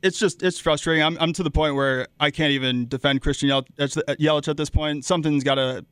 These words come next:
you know, happen. He's gotta step up a little bit. But like you were talking about, I mean, that's that was my preseason prediction. If he can just get back to those Miami Marlins numbers, not even,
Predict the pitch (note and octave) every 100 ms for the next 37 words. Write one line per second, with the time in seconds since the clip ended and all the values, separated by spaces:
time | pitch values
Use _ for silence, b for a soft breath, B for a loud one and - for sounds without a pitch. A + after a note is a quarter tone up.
0 | - C#3+ A#2 C#3 C#3 D3 C#3 C3+ D3+ C#3+
1 | B2+ - C3+ C#3 C3 C3+ C3+ C#3+ C3+ G3+
2 | A3+ E3+ b b b b _ F3+ G#3 D#3
3 | G3 D3+ C3+ C3 C3+ C3+ C3+ D3 - -
4 | - _ D#3 F3 E3 E3+ - E3+ D#3 D#3
5 | C#3 C#3 D3 - B2 A#2 C#3+ D#3 G3 E3
6 | F3+ - E3 D#3+ D3+ D3 D3+ C3+ C#3 C3
7 | C3+ C#3 C#3+ B2+ C3 D3 D3 D3+ D3+ D#3
8 | C#3 C#3 D3 C#3+ C#3 B2